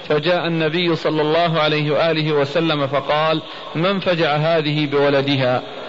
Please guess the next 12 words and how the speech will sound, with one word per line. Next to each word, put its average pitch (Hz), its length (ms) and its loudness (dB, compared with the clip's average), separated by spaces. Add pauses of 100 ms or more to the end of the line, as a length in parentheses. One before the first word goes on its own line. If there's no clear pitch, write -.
(280)
ردوا 160 540 0
ولدها 160 500 0
إليها. 127 560 0 (520)
ورأى 165 440 2
قرية 165 500 0
نمل 165 520 0
قد 151 160 -2
حرقناها، 143 1000 -2 (220)
فقال: 165 480 0
من 185 180 -2
حرق 151 400 -2
هذه؟ 135 500 2